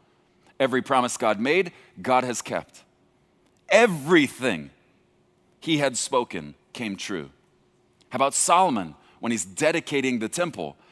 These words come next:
In First Kings eight fifty-six, he says, "Praise the Lord who has given rest to his people Israel,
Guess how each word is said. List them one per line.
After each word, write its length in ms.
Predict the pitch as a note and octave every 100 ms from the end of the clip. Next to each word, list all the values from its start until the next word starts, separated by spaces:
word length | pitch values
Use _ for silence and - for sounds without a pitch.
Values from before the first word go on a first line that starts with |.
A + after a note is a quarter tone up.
| _ -
In 80 | A2
First 280 | C3+ C3+ -
Kings 280 | C#3 B2+ -
eight 200 | C#3 -
fifty-six, 580 | C#3+ C#3+ - D#3+ -
he 80 | D3
says, 240 | C#3 B2+ -
"Praise 480 | - F3+ G#3 F#3
the 100 | C#3
Lord 380 | D#3 F#3 C#3 F#2+
who 100 | B2
has 160 | B2+ A2+
given 260 | D3+ C3
rest 440 | A#2 B2 G3 - -
to 120 | E3
his 160 | B2+ -
people 380 | F#2+ F2 G2 D3+
Israel, 460 | C#3+ G#2+ F2 C#2+